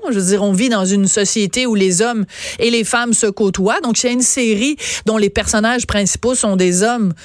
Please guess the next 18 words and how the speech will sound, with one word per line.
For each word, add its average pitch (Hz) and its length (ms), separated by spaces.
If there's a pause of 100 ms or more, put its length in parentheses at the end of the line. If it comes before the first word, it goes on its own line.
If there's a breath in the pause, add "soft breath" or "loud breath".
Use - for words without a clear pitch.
(120)
ça - 180
veut 175 140
pas 196 160
dire 214 220
que 220 80
moi, 220 320
qui 196 160
suis 208 180
une 180 100
femme, 220 240
je 185 80
vais 180 100
pas 208 140
m'y 202 200
intéresser. 180 680
Et 208 200
à 202 100
l'inverse, 196 720